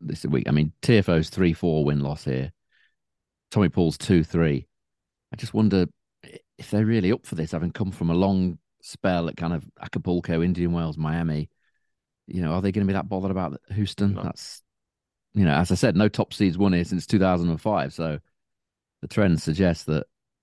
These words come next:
Speaker 1: you know, the top guys, uh, do tend to struggle here, perhaps with motivation, perhaps just the switching in surfaces, perhaps they're not,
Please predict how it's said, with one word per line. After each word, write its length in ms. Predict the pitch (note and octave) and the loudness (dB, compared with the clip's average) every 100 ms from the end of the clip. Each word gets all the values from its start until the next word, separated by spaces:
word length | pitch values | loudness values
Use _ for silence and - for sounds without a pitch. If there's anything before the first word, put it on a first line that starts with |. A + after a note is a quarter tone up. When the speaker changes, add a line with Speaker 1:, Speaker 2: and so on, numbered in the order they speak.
| _ | _
Speaker 1:
you 80 | E2+ | -6
know, 80 | C#2 | -6
the 80 | - | -4
top 240 | F2+ - | -4 -2
guys, 400 | E2+ D#2 D2+ - | 2 2 2 0
uh, 160 | D#2+ D#2 | -2 -2
do 180 | F2+ | -2
tend 260 | E2 F2 D#2+ | -2 -2 -4
to 60 | D#2 | -4
struggle 360 | - F#2 F2 | -2 0 2
here, 120 | C2+ C#2+ | 0 -2
perhaps 320 | - F2 - | -2 -4 -2
with 80 | D2+ | 0
motivation, 640 | D2+ D#2 D#2 D#2+ F#2 D2+ | 0 0 0 2 0 -2
perhaps 220 | - - | -4 -4
just 160 | F2+ - | -8 -8
the 80 | |
switching 340 | - D#2+ - D#2+ | -6 -6 -2 -2
in 80 | E2 | -2
surfaces, 480 | - F2 E2+ F#2 | 0 -2 -2 -6
perhaps 180 | - - | -8 -4
they're 100 | D#2+ | -2
not, 140 | C#2+ | -2